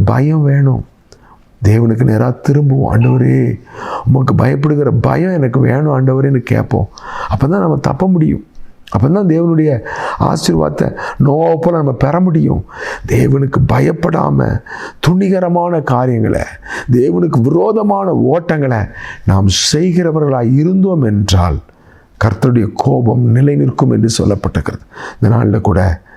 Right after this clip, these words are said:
தேவனை நம்ம ஏமாற்றம் அடைய பண்ணுகிறவர்களாக அல்ல, எந்த நோக்கத்தோடு தேவன் நம்மை இந்த பூமியில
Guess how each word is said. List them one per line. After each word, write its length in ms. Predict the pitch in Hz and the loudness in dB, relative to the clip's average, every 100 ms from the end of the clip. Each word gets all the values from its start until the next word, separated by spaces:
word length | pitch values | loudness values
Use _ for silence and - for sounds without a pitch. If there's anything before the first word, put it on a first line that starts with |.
| - - - | -20 -20 -4
தேவனை 420 | 101 107 120 104 95 | 0 2 2 2 2
நம்ம 240 | 92 98 | 2 2
ஏமாற்றம் 560 | 98 104 131 143 - 113 | 2 2 2 0 0 0
அடைய 220 | 117 107 | 2 0
பண்ணுகிறவர்களாக 760 | - 123 127 107 104 107 107 | 0 0 2 0 0 0 0
அல்ல, 240 | 95 101 101 90 - - - - - | 0 2 0 -2 -8 -14 -14 -8 -2
எந்த 300 | 107 113 107 | 2 2 2
நோக்கத்தோடு 800 | 110 180 185 196 190 190 185 170 135 117 | 2 0 0 -4 0 0 2 0 2 2
தேவன் 540 | 120 151 160 156 151 147 139 | 2 2 0 0 0 0 0
நம்மை 340 | 110 127 127 107 | 0 2 2 2
இந்த 200 | 107 104 | 2 2
பூமியில 440 | 110 143 147 135 | 2 2 2 0